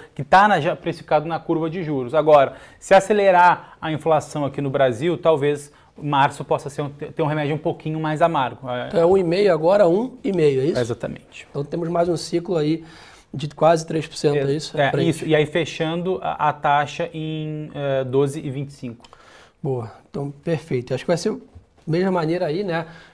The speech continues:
Speaker 2: Esse Copom tá muito precificado, como o Fed também tá, mas a ideia, como o Mauro falou, né? Ver se o Copom dá uma pista, se o remédio realmente começa a ficar menos amargo, <laughs> se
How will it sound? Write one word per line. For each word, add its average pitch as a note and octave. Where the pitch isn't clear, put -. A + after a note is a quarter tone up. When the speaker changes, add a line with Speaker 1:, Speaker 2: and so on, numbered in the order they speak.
Speaker 2:
Esse -
Copom -
tá F3
muito F3+
precificado, F3
como F3
o E3
Fed E3+
também E3
tá, F#3+
mas E3+
a E3
ideia, E3
como F3
o -
Mauro F3
falou, F3
né? D3
Ver D#3+
se E3+
o F3
Copom F3+
dá F3+
uma F3+
pista, F3
se -
o D#3+
remédio E3+
realmente F3
começa F3
a -
ficar E3
menos F#3
amargo, F3+
<laughs> -
se -